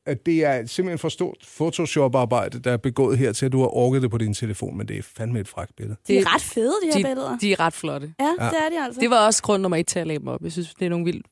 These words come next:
Speaker 3: flotte, smukke billeder.
Speaker 2: Ja.
Speaker 3: Men det er ikke mig.
Speaker 1: Hvor finder man den slags billeder?
Speaker 3: Har du mødt internettet?
Speaker 1: Jeg skulle
Speaker 3: Det er jo
Speaker 1: spørge
Speaker 3: bare at
Speaker 1: fra
Speaker 3: gå
Speaker 1: en
Speaker 3: i
Speaker 1: ven.
Speaker 3: gang på Google.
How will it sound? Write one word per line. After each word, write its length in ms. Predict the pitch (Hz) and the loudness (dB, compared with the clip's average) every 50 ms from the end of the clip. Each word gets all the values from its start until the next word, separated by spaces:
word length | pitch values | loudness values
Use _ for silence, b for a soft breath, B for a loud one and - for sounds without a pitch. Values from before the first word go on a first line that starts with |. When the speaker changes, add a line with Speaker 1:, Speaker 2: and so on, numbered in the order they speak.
| _ _ | _ _
Speaker 3:
flotte, 300 | - 170 160 151 156 160 139 - _ _ _ _ _ _ _ - | -4 -2 -2 0 0 -4 -6 -10 _ _ _ _ _ _ _ -6
smukke 260 | - 185 170 160 160 | 0 2 2 2 2
billeder. 260 | 156 160 160 - 180 175 _ - | -2 -4 -6 -6 -12 -10 _ 0
Speaker 2:
Ja. 160 | 262 277 285 - - _ _ _ _ _ _ _ _ _ _ _ _ _ _ _ _ | 0 0 0 -2 -6 _ _ _ _ _ _ _ _ _ _ _ _ _ _ _ _
Speaker 3:
Men 120 | - 175 170 | 0 4 6
det 60 | 175 | 6
er 20 | |
ikke 100 | 170 165 160 | 4 4 2
mig. 200 | - - 165 160 _ _ _ _ _ _ _ - _ | -4 -6 -8 -10 _ _ _ _ _ _ _ -14 _
Speaker 1:
Hvor 180 | 104 113 107 110 | 0 0 2 2
finder 260 | - - 120 113 117 | 0 -2 0 2 2
man 120 | 117 113 | 2 2
den 140 | 113 117 120 | 2 0 -4
slags 240 | - - 110 - - | -4 -6 -6 -6 -4
billeder? 280 | - 117 113 107 - 104 - _ _ - _ - _ - | -6 -4 -4 -4 -4 -6 -10 _ _ -20 _ -20 _ -8
Speaker 3:
Har 220 | 180 147 151 160 | -6 -2 0 0
du 60 | 160 | 2
mødt 200 | 160 165 185 202 | 4 2 2 4
internettet? 580 | - - 208 208 170 185 185 165 156 151 160 - - 190 214 202 | 4 4 4 4 4 4 2 2 2 0 0 -2 -2 -4 -2 0
Speaker 1:
Jeg 100 | 131 120 | 0 2
skulle 140 | - - 208 | 2 4 4
Speaker 3:
Det 40 | 175 | 6
er 40 | |
jo 20 | 220 | 6
Speaker 1:
spørge 20 | - | 6
Speaker 3:
bare 140 | - 208 | 6 6
at 40 | - | 6
Speaker 1:
fra 60 | - | 6
Speaker 3:
gå 80 | 147 240 | 6 4
Speaker 1:
en 100 | 226 208 | 6 6
Speaker 3:
i 40 | 131 | 4
Speaker 1:
ven. 80 | 135 | 4
Speaker 3:
gang 160 | - 226 254 - | 4 4 4 4
på 160 | 247 262 226 - - - | 4 4 4 4 2 4
Google. 340 | 277 294 269 285 285 269 | 4 6 6 6 4 4